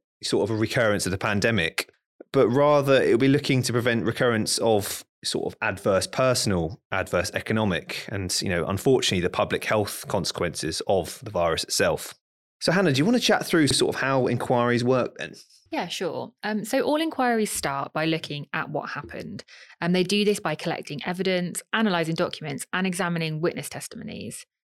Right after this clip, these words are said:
Speaker 2: Then, based on what the evidence that they've heard, they go on to form recommendations.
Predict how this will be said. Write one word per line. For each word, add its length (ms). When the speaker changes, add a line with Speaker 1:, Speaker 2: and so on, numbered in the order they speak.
Speaker 2:
Then, 500
based 240
on 100
what 220
the 160
evidence 320
that 100
they've 160
heard, 380
they 200
go 160
on 100
to 100
form 240
recommendations. 1000